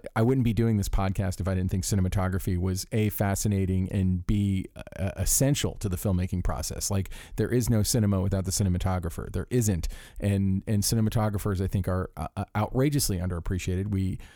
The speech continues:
we fetishize directors and make a big deal about what directors do. And I'm not trying to say that directors don't do anything, and I direct stuff, and it's very, the craft is important to me. But D Ps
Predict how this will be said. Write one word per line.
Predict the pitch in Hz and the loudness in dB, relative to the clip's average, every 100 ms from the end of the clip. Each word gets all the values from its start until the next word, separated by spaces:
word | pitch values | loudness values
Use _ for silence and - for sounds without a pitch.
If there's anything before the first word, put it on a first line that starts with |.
| - | -8
we | - 101 | 0 0
fetishize | - 113 113 113 104 95 - | 2 2 2 2 2 0 0
directors | 98 95 90 92 92 98 | -2 0 -2 -2 0 2
and | 95 | 2
make | 95 92 | 2 0
a | |
big | 82 98 87 | 0 -2 0
deal | 104 104 | 0 2
about | 92 90 - | 0 0 -2
what | 101 | -2
directors | 92 104 - 107 | 0 0 0 -2
do. | - 90 | 0 0
And | 95 | 2
I'm | 92 | 2
not | 95 - | 0 -2
trying | 98 92 | 0 0
to | 90 | 0
say | - 95 92 | 0 0 0
that | 85 | -2
directors | 90 92 92 85 | -2 -2 -2 0
don't | 101 95 | 0 0
do | 95 | 0
anything, | 92 95 107 90 | 0 0 0 0
and | |
I | 87 | 0
direct | 92 92 92 | 0 0 -2
stuff, | - 101 101 | -2 -2 0
and | 92 | -2
it's | - | 0
very, | 98 98 - | 0 0 -2
the | 110 101 | -2 0
craft | 110 101 117 | 0 2 2
is | 107 | 2
important | 113 131 101 95 | 2 2 0 -2
to | |
me. | 98 92 - - - | 0 -2 -6 -14 -2
But | 104 92 | -2 2
D | 120 117 | 2 2
Ps | - 135 113 | 2 4 2